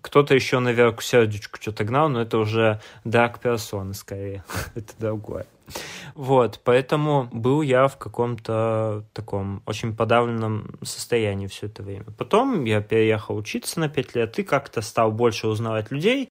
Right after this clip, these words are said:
Слышал, что у кого-то там где-то какие-то знакомые тоже есть из Л Г Б Т. И я такой, типа, «Ну, классно, то есть такие люди существуют». Ну, и со временем я стал как-то такой, «О, это что, гей-порно? О, это что, а, еще что-то?» И я такой,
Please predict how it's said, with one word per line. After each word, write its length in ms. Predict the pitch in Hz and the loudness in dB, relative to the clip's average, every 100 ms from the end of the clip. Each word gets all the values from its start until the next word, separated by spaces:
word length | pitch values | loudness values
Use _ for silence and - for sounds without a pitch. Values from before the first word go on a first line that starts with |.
| 110 | -8
Слышал, 440 | - 175 - 123 | 2 2 4 2
что 220 | 107 120 | 2 0
у 60 | 110 | 2
кого-то 440 | 135 127 131 131 | 4 6 4 2
там 200 | 107 107 | -2 0
где-то 340 | 104 113 107 107 | 2 2 0 -2
какие-то 460 | 104 - 110 107 | -10 -8 -6 -4
знакомые 600 | 101 107 104 113 104 101 | -4 -6 -2 -2 0 -2
тоже 340 | 95 104 95 104 | -4 -4 -2 -2
есть 480 | 143 226 - - 160 | 4 2 2 -8 -2
из 80 | 151 | 0
Л 100 | 135 | 2
Г 120 | 135 | 0
Б 100 | 135 | -2
Т. 300 | 139 135 139 _ - - - _ | -2 -2 -4 _ -20 -20 -20 _
И 80 | 120 | -4
я 100 | 123 | -4
такой, 360 | - - 131 | -4 -2 -2
типа, 320 | 117 123 - 135 | -2 -4 -2 0
«Ну, 160 | 190 | 0
классно, 520 | - 139 117 104 110 | 2 2 2 0 -4
то 80 | 107 | -4
есть 160 | 127 - | -4 -2
такие 300 | 139 170 156 | -4 -2 -2
люди 220 | 120 110 | -2 -6
существуют». 760 | 107 - - - 233 254 151 185 | -8 -8 -8 -4 -2 0 0 0
Ну, 100 | 226 | -2
и 40 | |
со 160 | - 117 | 0 0
временем 420 | 139 165 123 107 | 2 2 -2 -2
я 80 | 104 | -4
стал 320 | - 110 104 | -4 -2 -2
как-то 260 | 104 104 - 104 | -4 -10 -10 -6
такой, 220 | 120 117 | -2 -2
«О, 340 | 160 180 180 180 | 0 0 2 2
это 280 | 127 123 139 | 0 0 -6
что, 260 | - 117 | -2 -2
гей-порно? 760 | 117 131 - 165 202 170 110 - | 0 -2 2 2 4 0 -4 -2
О, 300 | 147 160 147 | 2 4 4
это 280 | 120 120 127 | 4 2 -6
что, 460 | - - 127 117 113 - - - | -8 -2 0 0 -2 -16 -20 -6
а, 320 | 113 113 113 | 0 4 4
еще 300 | 117 - 175 | 0 -2 -4
что-то?» 420 | 170 147 123 117 - | -4 -4 -2 -4 -4
И 120 | 117 | -2
я 140 | 120 | -2
такой, 420 | 117 - 113 107 | -2 -6 -4 -4